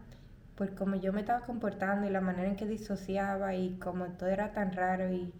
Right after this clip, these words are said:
y bla, bla, bla, me llevaron una vez a un psiquiatra y fui diagnosticada, que eso es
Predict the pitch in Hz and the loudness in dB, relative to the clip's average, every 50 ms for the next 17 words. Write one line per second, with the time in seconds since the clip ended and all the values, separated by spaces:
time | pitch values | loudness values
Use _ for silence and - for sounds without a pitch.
0 | - - - - - - - - - 185 180 180 180 175 180 180 175 175 175 175 | -18 -18 -18 -18 -18 -18 -20 -10 -6 -4 -2 -2 0 2 2 2 2 2 0 2
1 | 175 185 185 196 208 208 202 190 190 180 180 175 180 185 190 190 196 185 185 180 | 2 2 4 4 4 4 4 4 4 2 2 2 0 0 0 0 0 0 0 0
2 | 180 180 180 180 180 180 175 175 185 185 180 - 180 - - - 196 208 226 226 | 0 0 -2 -2 -2 -4 -4 -4 -4 -4 -4 -6 -8 -8 -4 -2 0 0 0 -2
3 | 226 220 202 185 185 185 185 185 - - 190 190 190 202 202 196 196 196 185 - | -2 -2 0 0 0 0 -2 -4 -4 -2 -2 2 2 2 2 2 2 -2 -2 -2
4 | - 180 - - 170 170 170 180 180 - - 196 190 185 190 214 214 220 | -6 -6 -6 -6 -6 -4 -4 -6 -6 -6 -4 -4 -4 -2 -2 -2 -2 -4